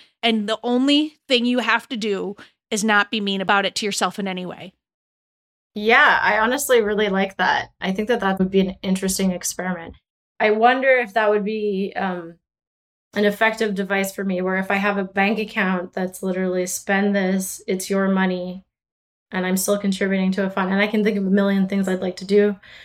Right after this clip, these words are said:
Speaker 2: with that. I'd like to be able to fly my family out to Montreal 'cause they don't get up here to visit very much.
Speaker 1: That'd be wonderful. And then it's like you're giving them an experience, you're giving them time with you.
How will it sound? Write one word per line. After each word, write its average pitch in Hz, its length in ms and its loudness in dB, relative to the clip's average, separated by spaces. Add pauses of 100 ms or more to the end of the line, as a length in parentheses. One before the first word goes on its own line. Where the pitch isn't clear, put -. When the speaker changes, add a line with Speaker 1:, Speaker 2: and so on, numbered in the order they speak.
Speaker 2:
with 220 180 -4
that. 240 180 4
I'd 214 140 0
like 185 160 -4
to 208 100 -4
be 190 100 0
able 185 160 -2
to 185 100 -4
fly 190 300 -4
my 185 180 -4
family 190 400 -2
out 208 220 2
to - 100 -8
Montreal 202 520 2
'cause 190 260 -4 (380)
they 220 100 6
don't 220 320 2
get 208 160 4
up 202 160 0
here 240 140 4
to 220 180 0
visit 202 280 0
very 233 240 2
much. 262 420 0 (260)
Speaker 1:
That'd 262 180 2
be 302 100 -2
wonderful. 269 640 -2 (300)
And 269 180 4
then 359 140 4
it's - 240 -2
like 240 240 0
you're 240 140 -4
giving 247 400 0
them 202 200 -2
an 185 80 -4
experience, 247 760 -2
you're 208 100 0
giving 185 280 -4
them 165 140 -4
time 220 360 0
with 214 260 -8
you. 208 440 0